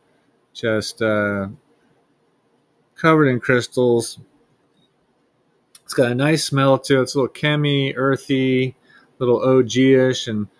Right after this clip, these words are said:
if you squeeze it just right, you get some nice chocolatey in there as well. So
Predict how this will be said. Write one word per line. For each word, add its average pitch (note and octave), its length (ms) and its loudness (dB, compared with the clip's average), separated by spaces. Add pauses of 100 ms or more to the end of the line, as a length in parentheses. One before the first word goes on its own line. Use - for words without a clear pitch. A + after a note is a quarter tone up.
(420)
if A#2 80 -12
you A2 100 -6
squeeze D#3 440 2
it D3 80 2
just C3 340 -2
right, C3+ 240 -2
you A#2+ 80 -6
get A#2+ 160 -4
some A2+ 160 -10
nice A#2+ 260 -6
chocolatey G#2 680 -2
in G2 100 -6
there F#2+ 180 -6
as F#2 120 -10
well. G2 420 -4
So G2+ 460 -4